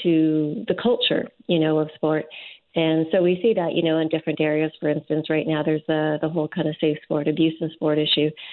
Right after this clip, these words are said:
um, that has been left to, to, to linger and fester. Um, in this case, it's, uh, people just don't know what to do with it because they haven't spent a lot of time, and I don't think they have the tools, um, to, to think through,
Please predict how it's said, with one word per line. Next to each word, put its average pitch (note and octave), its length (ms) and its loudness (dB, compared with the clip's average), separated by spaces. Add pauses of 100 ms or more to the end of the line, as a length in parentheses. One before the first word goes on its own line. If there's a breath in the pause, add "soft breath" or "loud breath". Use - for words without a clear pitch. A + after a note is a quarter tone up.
(360 loud breath)
um, D3 460 0
that D#3 200 2
has D#3+ 160 2
been D#3+ 140 0
left D3+ 200 -4
to, D3 480 0 (120)
to, F3+ 400 0 (360)
to E3 100 0
linger D#3+ 320 2
and D3+ 120 -2
fester. D3+ 460 -2 (480 loud breath)
Um, D3 520 0
in F#3+ 160 4
this A3 140 4 (120)
case, D#3+ 360 2
it's, - 320 0 (320)
uh, D#3 240 0
people A#3 240 2
just A3 240 -6
don't E3 180 2
know D#3+ 120 2
what D#3+ 200 0
to - 80 -2
do D#3 200 2
with E3+ 160 2
it D#3 140 -2
because D#3 280 -4
they - 100 -2
haven't E3+ 300 -2
spent D#3+ 240 -4
a F3 60 2
lot E3+ 180 2
of E3+ 160 0
time, E3 260 0
and D#3 100 0
I D#3+ 60 0
don't E3 200 0
think E3+ 120 -6
they E3+ 100 0
have E3 180 -2
the E3+ 140 -2
tools, E3+ 360 2 (580 loud breath)
um, D#3 480 0 (160)
to, - 200 2
to - 180 -6
think F3+ 220 2 (100)
through, E3 320 2